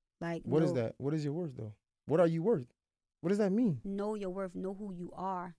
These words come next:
Speaker 2: Mm.
Speaker 1: Because people see who you are, but they will make you feel like you, uh, sometimes people, uh, let you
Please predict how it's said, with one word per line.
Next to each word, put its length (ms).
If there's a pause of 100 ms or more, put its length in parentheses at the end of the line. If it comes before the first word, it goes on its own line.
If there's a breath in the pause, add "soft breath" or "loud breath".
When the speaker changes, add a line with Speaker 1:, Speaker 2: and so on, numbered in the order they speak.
(140)
Speaker 2:
Mm. 180
Speaker 1:
Because 280
people 360
see 200
who 160
you 220
are, 380
but 100
they 120
will 80
make 220
you 80
feel 220
like 200
you, 160 (540)
uh, 60 (200)
sometimes 460
people, 460 (460)
uh, 80
let 400
you 260